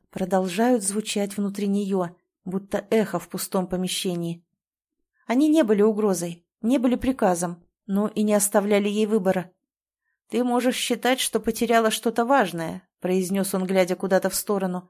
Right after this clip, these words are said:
словно его мысли были заняты чем-то совершенно посторонним. "Или можешь понять, что приобрела".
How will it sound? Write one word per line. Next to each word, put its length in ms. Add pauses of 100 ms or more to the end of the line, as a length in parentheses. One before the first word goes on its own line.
(160)
словно 360
его 180
мысли 420
были 240
заняты 400
чем-то 320
совершенно 560
посторонним. 720 (720)
"Или 220
можешь 400
понять, 380
что 220
приобрела". 760